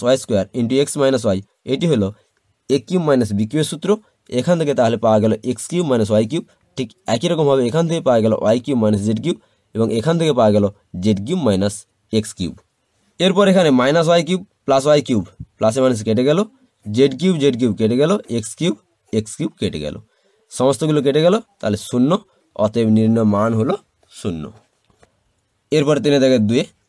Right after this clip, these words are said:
উৎপাদকে বিশ্লেষণ করো, এক্স কিউব মাইনাস নাইন ওয়াই কিউব মাইনাস থ্রি এক্স ওয়াই into এক্স মাইনাস ওয়াই।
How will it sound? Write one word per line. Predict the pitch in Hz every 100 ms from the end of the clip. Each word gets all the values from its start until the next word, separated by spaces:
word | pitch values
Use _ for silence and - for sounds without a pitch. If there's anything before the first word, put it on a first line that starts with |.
| _ 160
উৎপাদকে | 156 196 202 196
বিশ্লেষণ | 143 139 131 127 110
করো, | 123 208 _ _ 165
এক্স | 165 -
কিউব | 214 220 - 127
মাইনাস | 120 123 127 120 135 123
নাইন | 127 156
ওয়াই | 135 135 113
কিউব | 135 123 _ -
মাইনাস | 113 117 110
থ্রি | - 185 165
এক্স | 110
ওয়াই | 120 110
into | 110 107 110
এক্স | 110 110
মাইনাস | 127 -
ওয়াই। | 92